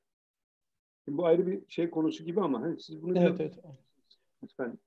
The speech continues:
Speaker 1: rica etsem.
Speaker 2: Tabii, tabii, açayım. Çok, çok net. Şimdi yaşayan marka olmak, İbrahim Bey, a-, hangi sektördeydiniz? Lojistikteydiniz değil mi? X markasında çalıştığınızı, e, düşünüyorum.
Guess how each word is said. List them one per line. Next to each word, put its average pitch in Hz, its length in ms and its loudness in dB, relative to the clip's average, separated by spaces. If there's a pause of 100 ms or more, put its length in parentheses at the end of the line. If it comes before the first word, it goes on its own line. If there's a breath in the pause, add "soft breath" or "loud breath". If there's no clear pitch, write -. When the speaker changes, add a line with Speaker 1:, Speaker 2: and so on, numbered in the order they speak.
(640)
Speaker 1:
rica 123 200 0
etsem. 113 300 -6 (300)
Speaker 2:
Tabii, 226 180 6
tabii, 214 140 4
açayım. 175 400 2
Çok, - 280 -4
çok - 280 2
net. 175 220 0 (380 loud breath)
Şimdi 254 380 0 (280)
yaşayan 262 540 10
marka 220 400 6
olmak, 139 500 4
İbrahim 190 500 4
Bey, 139 300 -2
a-, 180 340 0
hangi 233 260 4
sektördeydiniz? 170 1000 4
Lojistikteydiniz 156 920 4
değil 226 100 2
mi? 123 280 -4
X 214 300 0
markasında 143 640 2
çalıştığınızı, 131 840 -2
e, 131 300 0
düşünüyorum. 135 600 0